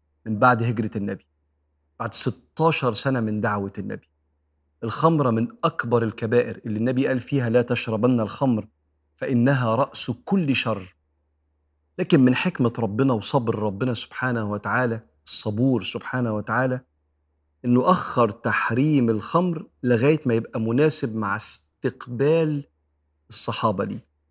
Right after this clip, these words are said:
وكانت السيدة عائشة كما في البخاري بتقول: "لو كان أول ما نزل من الإسلام أو من القرآن لا تشربوا الخمر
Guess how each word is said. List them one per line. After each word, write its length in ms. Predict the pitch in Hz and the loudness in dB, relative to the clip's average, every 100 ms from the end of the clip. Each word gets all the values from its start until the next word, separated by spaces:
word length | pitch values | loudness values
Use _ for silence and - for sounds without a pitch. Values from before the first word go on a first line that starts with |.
| _ _ _ _ | _ _ _ _
وكانت 240 | 104 143 - | 2 2 4
السيدة 380 | - 131 127 | 2 4 4
عائشة 300 | 113 143 - | 4 2 0
كما 240 | 117 110 110 | 0 0 0
في 80 | 107 | -2
البخاري 460 | 107 104 131 123 | -4 -2 0 0
بتقول: 440 | 110 110 139 139 117 | -2 -2 2 4 4
"لو 120 | 107 | 2
كان 300 | - 143 123 | 0 0 0
أول 600 | 127 139 123 110 113 107 | 0 -2 -2 0 2 2
ما 200 | 107 107 | 0 0
نزل 480 | 117 127 107 98 95 _ _ - | 0 0 0 -2 -6 _ _ -4
من 180 | 143 147 | 0 2
الإسلام 720 | 110 127 117 - 123 123 113 | 0 -4 -6 -2 2 2 0
أو 160 | 113 110 | -2 0
من 200 | 131 139 | 2 2
القرآن 640 | 107 - 113 120 113 110 | 0 -2 -2 0 0 0
لا 140 | 127 160 | 0 0
تشربوا 480 | 135 - 139 143 | 0 0 2 2
الخمر 420 | 123 - 170 147 | 0 0 0 0